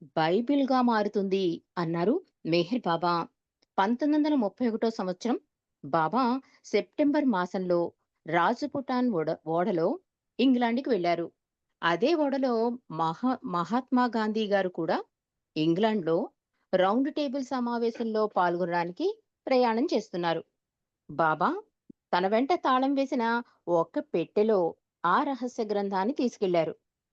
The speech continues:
ఆ పుస్తకంలోని కొన్ని పేజీలను స్వయంగా తీసి ఇచ్చి గాంధీజీని చదివించడానికి, గాంధీజీని చదివించడానికి అనుమతించారు. ఆ పుస్తకం అమెరికాలోనే ఐదు సంవత్సరాల వరకు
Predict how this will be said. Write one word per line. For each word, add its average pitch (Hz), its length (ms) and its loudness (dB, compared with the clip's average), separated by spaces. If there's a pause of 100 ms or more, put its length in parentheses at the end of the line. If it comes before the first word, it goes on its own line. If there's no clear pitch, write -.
(240)
ఆ 190 80 4
పుస్తకంలోని 294 720 -2
కొన్ని 262 400 2
పేజీలను 196 760 0 (360)
స్వయంగా 285 560 2
తీసి 208 340 -4
ఇచ్చి 170 480 -6 (360)
గాంధీజీని 240 1000 0 (340)
చదివించడానికి, 214 920 -4 (240)
గాంధీజీని 220 720 0
చదివించడానికి 214 720 -2
అనుమతించారు. 202 640 0 (560)
ఆ 185 140 2
పుస్తకం 262 680 -2 (180)
అమెరికాలోనే 202 1000 0 (400)
ఐదు 226 340 2
సంవత్సరాల 196 600 0
వరకు 170 480 -2